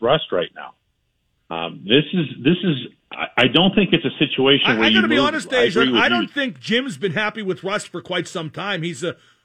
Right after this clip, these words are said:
Speaker 2: alluded to trading him on occasion, and now I wonder if that might yet be in the works again.
Speaker 1: No, he's, he's had, he's had, uh, he's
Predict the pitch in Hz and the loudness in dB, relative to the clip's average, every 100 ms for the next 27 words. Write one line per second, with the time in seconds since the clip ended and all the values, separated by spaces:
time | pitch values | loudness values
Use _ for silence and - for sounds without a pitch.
0 | - 180 180 233 302 294 254 - 196 - | -10 -6 -2 0 0 0 -4 -6 -8 -6
1 | 214 247 262 220 175 170 160 - _ _ | -2 -2 -2 -6 -4 -4 -6 -10 _ _
2 | _ 185 185 180 185 185 175 202 190 214 | _ -8 -6 -4 -2 0 0 -2 -2 0
3 | 226 214 220 214 196 208 208 202 196 196 | 0 0 -2 -2 -2 -2 -2 -2 -2 -2
4 | 202 214 202 196 190 175 - 160 170 151 | -4 -4 -4 -2 -2 -4 -8 -6 -4 -6
5 | - _ _ _ _ _ _ 180 220 226 | -14 _ _ _ _ _ _ 4 6 6
6 | 208 240 240 190 214 285 214 196 - - | 4 2 2 2 2 2 2 2 -2 -6
7 | 185 196 202 170 127 110 110 87 92 _ | -6 -4 0 0 0 -8 -14 -14 -16 _
8 | _ _ _ _ - - 196 214 | _ _ _ _ -20 -6 0 0